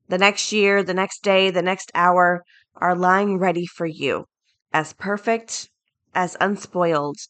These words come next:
as if you had never wasted or misapplied a single moment in all of your life. You can turn over a new leaf every hour if you choose."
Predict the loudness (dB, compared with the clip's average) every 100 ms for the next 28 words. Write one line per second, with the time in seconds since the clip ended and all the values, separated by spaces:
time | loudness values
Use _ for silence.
0 | _ _ _ _ _ 0 0 0 -2 -2
1 | -4 -6 -4 -6 -4 -2 -2 0 -2 -4
2 | _ _ -4 -2 -2 -4 -2 0 0 -2
3 | -2 -2 -6 -8 -10 0 2 2 0 -8
4 | -10 -8 -6 -2 -2 -2 -4 -8 -8 -6
5 | -4 -4 -6 -10 -10 -8 -10 -16 -20 _
6 | _ _ _ _ _ _ _ _ -4 -2
7 | -2 -4 -2 -2 2 2 2 0 2 0
8 | 2 0 0 -8 _ -4 -2 -2 0 2
9 | 2 0 -2 -2 -2 -2 -10 -8 -10 -8
10 | -8 -10 -16